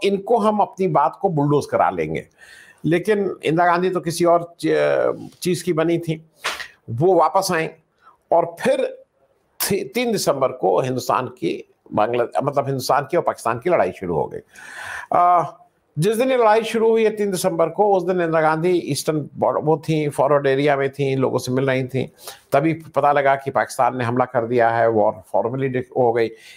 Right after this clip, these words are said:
इंदिरा गांधी वापस दिल्ली पहुंचती हैं। रात में, अ, सबसे पहले वो डिफेंस के जो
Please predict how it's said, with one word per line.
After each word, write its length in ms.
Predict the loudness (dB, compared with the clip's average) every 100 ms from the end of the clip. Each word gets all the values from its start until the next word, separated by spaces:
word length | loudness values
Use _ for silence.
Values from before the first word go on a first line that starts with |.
| -4
इंदिरा 220 | 0 2
गांधी 220 | 2 0
वापस 300 | 2 2 0
दिल्ली 260 | -2 -2 -2
पहुंचती 420 | -2 -4 -4 -2
हैं। 160 | -2 -6 _ _ _ -4
रात 360 | 0 2 2 0
में, 300 | -4 -4 -4 -10 _ _ -2
अ, 120 | -2
सबसे 300 | 0 -4 0
पहले 220 | 0 2
वो 80 | 2
डिफेंस 420 | 0 -2 -2 -4
के 360 | -2 0 0 -2
जो 260 | -4 -4